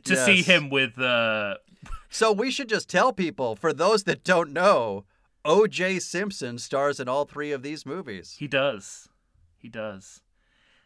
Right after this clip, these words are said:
Speaker 1: Uh, and, yeah, we'll talk about that when we, when we get to the movies themselves, but, uh,
Speaker 2: Right.
Speaker 1: um, it's,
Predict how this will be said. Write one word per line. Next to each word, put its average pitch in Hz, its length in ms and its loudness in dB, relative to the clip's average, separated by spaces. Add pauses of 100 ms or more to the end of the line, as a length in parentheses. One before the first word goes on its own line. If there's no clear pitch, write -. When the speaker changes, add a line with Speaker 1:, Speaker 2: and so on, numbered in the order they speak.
(240)
Speaker 1:
Uh, 117 400 -2 (1200)
and, 131 420 -2
yeah, 170 200 -6
we'll 165 160 -4
talk 202 260 -4
about 151 240 2
that 131 120 2
when 131 200 -4
we, 135 100 -12
when 135 160 -6
we 135 120 -6
get 131 200 -2
to - 80 -20
the 131 80 -10
movies 127 380 -8
themselves, 127 680 -4
but, - 400 -6
uh, 101 440 -6
Speaker 2:
Right. 101 300 -10 (1120)
Speaker 1:
um, 101 560 -6 (1900)
it's, - 220 -8